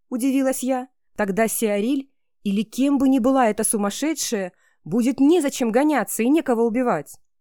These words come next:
Принцесса горько усмехнулась. «Думаешь, я не пыталась? Чего только не делала. Рвала страницы, заливала их чернилами, бросала проклятую книгу в огонь. Но обрывки склеивались сами собой, чернила бесследно исчезали,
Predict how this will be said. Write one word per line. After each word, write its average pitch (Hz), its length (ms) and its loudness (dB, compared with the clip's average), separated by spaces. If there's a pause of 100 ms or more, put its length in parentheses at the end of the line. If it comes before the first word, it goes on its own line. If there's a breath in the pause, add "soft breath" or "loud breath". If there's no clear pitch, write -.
(120)
Принцесса 196 580 -6
горько 185 360 -8
усмехнулась. 156 840 -12 (460)
«Думаешь, 247 500 -2
я 233 180 4
не 226 120 2
пыталась? 226 720 0 (360)
Чего 240 360 -4
только 262 280 -2
не 262 160 0
делала. 190 540 -4 (320)
Рвала 202 420 2
страницы, 214 760 -4 (240)
заливала 226 560 4
их 254 180 0
чернилами, 202 800 -2 (240)
бросала 220 540 0
проклятую 247 560 0
книгу 247 320 0
в 233 80 4
огонь. 185 480 2 (380)
Но 214 280 0
обрывки 226 460 0
склеивались 240 680 0
сами 254 320 0
собой, 202 500 -2
чернила 226 580 -2
бесследно 226 800 -2
исчезали, 202 800 -4